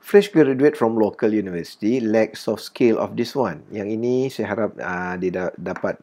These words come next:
ah, difikir-fikirkan. Satu lagi, ah, survey telah dibuat mengatakan bahawa local university lack soft skill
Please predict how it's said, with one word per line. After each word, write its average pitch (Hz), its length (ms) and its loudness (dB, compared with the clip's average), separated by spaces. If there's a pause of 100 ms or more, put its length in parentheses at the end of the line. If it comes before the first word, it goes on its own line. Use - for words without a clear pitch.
(100)
ah, 85 240 -8
difikir-fikirkan. 87 960 -8
Satu 107 320 -10
lagi, 92 640 -8
ah, 82 560 -12 (1400)
survey 110 480 2
telah 82 240 -10
dibuat 82 400 -10
mengatakan 87 480 -10
bahawa 87 560 -4 (320)
local 110 400 -2
university 101 640 -4
lack 98 320 -6
soft - 320 -12
skill 104 240 -2